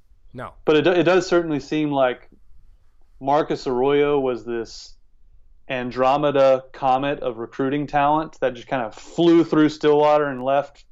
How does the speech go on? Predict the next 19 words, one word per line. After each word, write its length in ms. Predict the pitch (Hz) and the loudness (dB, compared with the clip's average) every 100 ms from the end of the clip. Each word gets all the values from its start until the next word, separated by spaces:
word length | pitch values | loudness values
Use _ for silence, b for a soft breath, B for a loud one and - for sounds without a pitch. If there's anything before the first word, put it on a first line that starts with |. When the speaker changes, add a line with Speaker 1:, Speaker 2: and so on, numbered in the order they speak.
| - | -10
Speaker 2:
Chuba 540 | 156 143 143 139 139 | -4 -2 2 2 2
and 240 | 123 110 107 _ _ _ _ | -2 -10 -20 _ _ _ _
J 240 | - 139 135 | -2 0 0
D 380 | 131 135 143 143 | -2 -2 -4 -6
and 120 | 143 | -6
those 160 | 135 131 | -4 0
guys, 340 | 143 139 135 | 0 0 -4
and 200 | 123 131 | -8 -8
maybe 200 | 139 131 | -4 -4
even 180 | 131 120 | -4 -4
Justice. 420 | 127 123 131 - - - _ b b | -2 -2 -6 -12 -14 -16 _ b b
Justice, 180 | 196 180 | -2 2
I 40 | |
think, 120 | 156 139 | 0 0
was, 240 | 131 110 | -4 -6
was 140 | - 113 | -12 -8
for 220 | 123 117 | -4 -2
him. 240 | 107 107 - - | -4 -10 -10 -2
But 300 | 120 - | -2 -2